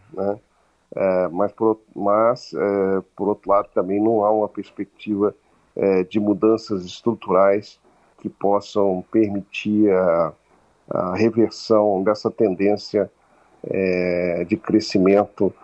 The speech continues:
da dívida no Brasil, né? A relação,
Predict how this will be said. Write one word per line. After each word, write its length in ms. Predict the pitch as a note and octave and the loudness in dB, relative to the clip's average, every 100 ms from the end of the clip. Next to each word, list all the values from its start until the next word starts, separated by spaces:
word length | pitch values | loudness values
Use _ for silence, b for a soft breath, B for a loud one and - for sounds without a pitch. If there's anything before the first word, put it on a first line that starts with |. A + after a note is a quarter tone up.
| B B | B B
da 180 | - G#2 | 0 0
dívida 600 | E2 G#2 G#2 G2 G2+ G2 | 2 0 2 2 4 4
no 80 | F#2+ | 2
Brasil, 520 | F#2+ G2 E2+ F2+ C2 - | 0 -2 0 -2 -2 -6
né? 120 | D2 | -10
A 200 | D#2+ D#2+ | -8 -4
relação, 680 | F#2+ G2 F#2+ - G#2 G2+ F#2+ | 2 4 2 2 2 2 0